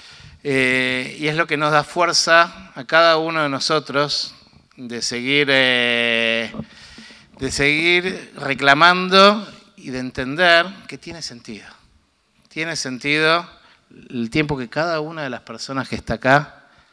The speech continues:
a veces le saca a sus hijos, a sus parejas, a sus padres, a sus familias, a sus amigos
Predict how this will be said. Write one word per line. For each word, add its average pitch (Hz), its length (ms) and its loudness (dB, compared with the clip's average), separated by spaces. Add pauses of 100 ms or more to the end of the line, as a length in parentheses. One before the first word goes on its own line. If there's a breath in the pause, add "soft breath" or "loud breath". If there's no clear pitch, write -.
(280 soft breath)
a - 180 -8
veces 127 760 -4 (600 soft breath)
le 113 160 -2
saca 127 280 0
a - 20 -4
sus 110 240 -4
hijos, 127 240 0
a 107 100 -2
sus 113 160 -2
parejas, 120 540 2
a 117 80 -2
sus 113 160 -4
padres, 127 520 4
a 113 60 -10
sus - 100 -16
familias, 127 460 0
a 113 60 -6
sus 113 240 -10
amigos 147 560 2